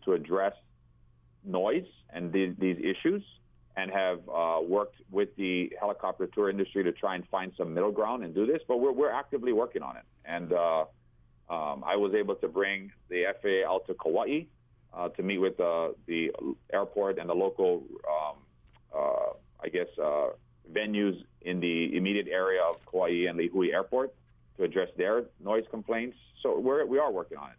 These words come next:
This is something that is, uh, very important to me. I worked on it when I was in the state Senate and championed the piece of legislation, uh, that created an air tour working group that, that so far hasn't done what it's supposed to do. Uh, and, um, it's my understanding that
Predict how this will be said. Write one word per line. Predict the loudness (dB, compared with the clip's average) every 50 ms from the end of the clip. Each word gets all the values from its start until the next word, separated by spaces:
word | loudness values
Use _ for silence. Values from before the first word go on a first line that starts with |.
| -18 -18
This | -18 -14 -14
is | -16 -6 -4
something | -6 -4 -2 -2 0
that | 0 0 0
is, | -4 -6 -6 -4 0
uh, | 2 2 2 2 2
very | 2 2 2 2
important | 0 0 -2 -2 -2 -2 -6
to | -6
me. | -4 -4 -4 -4 -8 -20 -8 -4
I | -2 0
worked | 2 0 0 2 0
on | 0 0 0
it | -2
when | -2 0
I | 0 0
was | 0 0
in | -2 -6
the | -6 -6
state | -4 -4 -4 -4 -4
Senate | -6 -6 -6 -6 -12 _ _ _ -20 -20 _ -20 -20 -20 -20 -20
and | -20 -10
championed | -4 -4 -4 -2 0 -2 -2 0 0
the | -4
piece | 0 0 -2 0 2
of | 2 2
legislation, | 2 0 -2 -4 -2 0 0 0 0 0 -4 -4 -4 -2 -2
uh, | -2 0 0 0 2
that | 2 0 -2 -2
created | 0 0 2 2 2 0 -2
an | -2 0
air | 0 0 0
tour | 0 0 0 2
working | 4 2 0 0 -2 -12 -6
group | -4 -2 -2 -2 -2 -2
that, | -4 -4 -4 -6 _ -6
that | -6 -6 -2 -2
so | -2 -2 0 0
far | 0 2 2 0 -2 -8 -18 -20 -8
hasn't | -4 -4 -4 -2 -4 -6 -2
done | -2 -2 -2 0
what | -2 -2
it's | -2 -4 -4
supposed | -8 -2 -2 -2 -2 -2 -8
to | -10
do. | -8 -8 -8 -8 _ _ -20 -20 -20 -20 -20 -20 -16 -10
Uh, | -8 -6 -6 -4
and, | -4 -4 -4 -2 0
um, | 0 2 2 2 2 0 -2 -6 -12 -20 -20 -6 -6
it's | -6 -4 -2
my | -4 -2
understanding | 0 -2 -4 -2 -2 -2 -2 -2 -2 -2 0
that | 2 0 0 0